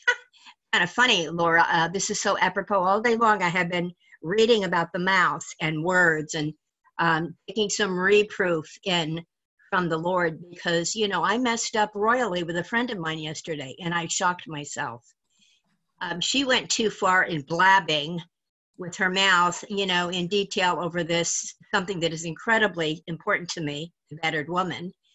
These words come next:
And she, you know, showed how ignorant she was. And I became so triggered in this conversation with her. And instead of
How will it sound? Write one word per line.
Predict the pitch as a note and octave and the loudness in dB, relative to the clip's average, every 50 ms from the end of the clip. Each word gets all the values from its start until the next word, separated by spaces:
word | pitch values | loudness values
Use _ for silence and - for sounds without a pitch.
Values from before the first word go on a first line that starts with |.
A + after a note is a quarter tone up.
| _ _ _ _ _ _ _ _ _ - | _ _ _ _ _ _ _ _ _ -6
And | F#3+ F#3+ - F3 | -6 -6 -6 -6
she, | - - A#3 G#3+ G#3 G3+ G3 G#3 G#3 - _ _ _ _ - | -6 -2 -2 0 0 0 -2 -4 -8 -12 _ _ _ _ -4
you | A3+ G3+ | -2 0
know, | F#3+ F#3 F#3 F#3 F#3+ F#3 - F3+ - - F3+ | 0 0 0 0 -2 -4 -8 -12 -14 -16 -14
showed | E3+ - - - A#3 G#3+ G#3+ G#3 | -12 -8 -2 0 2 2 2 2
how | G#3 G#3 G3 G3 - | 2 2 0 2 4
ignorant | A3+ G#3+ G#3+ G#3+ G3 F3+ F3+ F3 - - | 4 4 4 2 2 2 0 0 -2 -4
she | - - F#3+ F3+ | -4 -2 -2 0
was. | G3+ A3 G#3+ G3 F3 E3+ F3 - - | 0 2 2 2 2 0 -2 -4 -6
And | F#3+ F3+ F#3 | -4 -2 0
I | F3+ F3 F3 E3+ E3+ E3+ _ _ _ _ _ _ _ _ _ _ _ - - F3 G3+ G#3 | 0 0 0 -2 -2 -6 _ _ _ _ _ _ _ _ _ _ _ -18 -16 -16 -14 -8
became | - A#3+ G#3 G3 | -4 -2 -2 -2
so | E3+ - - A#3+ B3+ B3+ | -2 -2 -2 -2 -2 -2
triggered | - - - - C4 C#4 A3+ G3 E3 D3+ D3 D3 - _ _ _ _ _ _ _ _ _ _ _ _ _ _ _ _ _ _ _ _ | -4 -4 -2 -2 -2 -2 -2 -2 -4 -4 -6 -8 -14 _ _ _ _ _ _ _ _ _ _ _ _ _ _ _ _ _ _ _ _
in | G3 G3 G3 | -12 -8 -6
this | G3 F#3+ F3+ - | -4 -2 -2 -2
conversation | - - G#3 G3+ F#3+ F#3 F3 - - G3+ G3 G3+ G3+ - - F#3 E3+ | 0 0 0 0 0 0 -2 -2 0 2 2 2 2 0 -2 -4 -4
with | E3 E3 E3 - - | -4 -4 -6 -6 -6
her. | F3 F3 | -6 -6
And | - G3 F3+ | -4 -4 -4
instead | F3+ F3 E3+ - - - - C4 C4+ C#4+ C4+ | -6 -4 -6 -8 -6 -4 0 0 2 2 4
of | B3+ A3+ G#3+ G#3 | 4 2 2 0